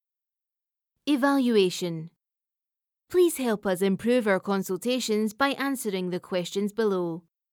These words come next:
Responses to the evaluation will not be published.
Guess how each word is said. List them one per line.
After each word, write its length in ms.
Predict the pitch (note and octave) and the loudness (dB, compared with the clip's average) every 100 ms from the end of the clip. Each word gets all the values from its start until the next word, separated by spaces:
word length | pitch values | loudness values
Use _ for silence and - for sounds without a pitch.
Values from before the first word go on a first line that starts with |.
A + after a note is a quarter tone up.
| _ _ _ F#3 | _ _ _ -2
Responses 680 | F#3+ - G3+ G3 F#3+ B3 A#3+ | -2 0 -2 -2 0 -4 -2
to 140 | A3 | 0
the 160 | G3+ G3 | 2 2
evaluation 800 | F#3 A3 G3+ G3 B3 - G#3 G#3+ | 2 0 2 0 0 0 0 0
will 120 | C4 | -2
not 360 | C4+ C4+ - | -2 -2 -4
be 120 | - A#3 | -8 -6
published. 720 | G3+ F#3 F3+ E3 - - | -6 -6 -4 -6 -8 -16